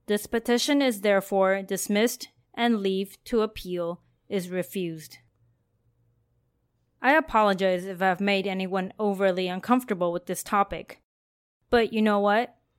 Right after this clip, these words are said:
This topic should make you uncomfortable because it's not right and it should never happen. Punjab is a pretty large region, and it also happens to have the highest number of child sexual abuse crimes in Pakistan.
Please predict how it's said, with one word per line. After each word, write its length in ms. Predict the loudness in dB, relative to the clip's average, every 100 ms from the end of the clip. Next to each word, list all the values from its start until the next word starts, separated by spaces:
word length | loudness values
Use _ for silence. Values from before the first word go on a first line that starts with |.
| _
This 220 | 0 2 0
topic 420 | 2 2 4 0
should 300 | 2 2 2
make 240 | -2 -4
you 100 | -6
uncomfortable 580 | -6 -6 -8 -6 -4 -4
because 340 | -4 0 0
it's 240 | 0 -4 0
not 260 | 0 0
right 360 | 0 2 2 0 -4
and 240 | -2 0
it 120 | 0
should 220 | 0 0 2
never 260 | 2 0
happen. 460 | 2 2 2 -4 -10 _ _ _ _ _ _ _
Punjab 500 | 2 4 6 6 6
is 100 | 4
a 60 | 2
pretty 260 | 0 0
large 280 | 0 -2 -2
region, 400 | -4 -4 -4 -8 -16 _ _ 2
and 180 | 4
it 120 | 6 4
also 320 | 2 2 2 0
happens 460 | 2 0 0 -6
to 80 | -8
have 260 | -2 -2 -2
the 80 |
highest 460 | -6 2 2 2 2
number 280 | 2 2 0
of 280 | -2 -6 -4
child 320 | 0 0 0
sexual 420 | -6 -6 -4 -4
abuse 320 | -4 -6 -8
crimes 400 | -8 -8 -8 -8
in 180 | -10 -14
Pakistan. 720 | -4 -4 -4 -10 -8 -8 -10